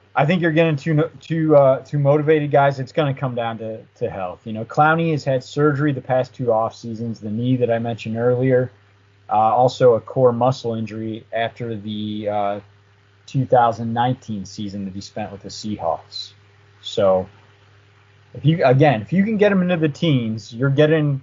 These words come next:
kind of the availability that Vernon gave you, then I think this is gonna end up being a better combination. But Vernon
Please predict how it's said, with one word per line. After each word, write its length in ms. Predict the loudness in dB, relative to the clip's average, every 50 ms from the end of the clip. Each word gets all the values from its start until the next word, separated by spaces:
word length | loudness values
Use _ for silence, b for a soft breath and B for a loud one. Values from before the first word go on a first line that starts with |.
| -4
kind 160 | -2 0 0
of 100 | 0 0
the 60 | -2 -2
availability 760 | 0 2 2 4 4 4 2 2 4 4 4 4 4 2 -2
that 100 | -2 -4
Vernon 340 | -6 -6 -4 -2 -2 -2 0
gave 280 | 2 2 2 2 2 -2
you, 260 | -2 -4 -4 -6 -8 -12 _ _ _ _ -6
then 360 | -2 0 0 0 0 -2 -2
I 140 | 0 -2 -2
think 240 | 0 -2 -4 -2 -2
this 180 | -2 -4 -2 -2
is 120 | -6 -2
gonna 240 | -2 -2 -2 0 -2
end 140 | -2 -2 -2
up 100 | -2 -4 _ _
being 220 | -6 -4 -4 -4
a 100 | -4 -6 -10 -14 _
better 380 | 0 2 2 2 2 0 -2 -2
combination. 880 | -6 -6 -6 -4 -4 -4 -6 -6 -6 -6 -8 -8 -10 -12 -12 -14 -14 -16 -20 _ _ _ _ _ _ _ _ _ _ _ _ _ _ _ _
But 340 | _ 4 6 6 4 0 -4 -8 _ _ _ _ _ _ _ _ _ _ _ _ _ _ _ _ _ _ _ _ _ _ _ _ _ _ _ _ -16
Vernon 600 | -6 0 2 4 4 4 4 2 -2 -4 -6 -10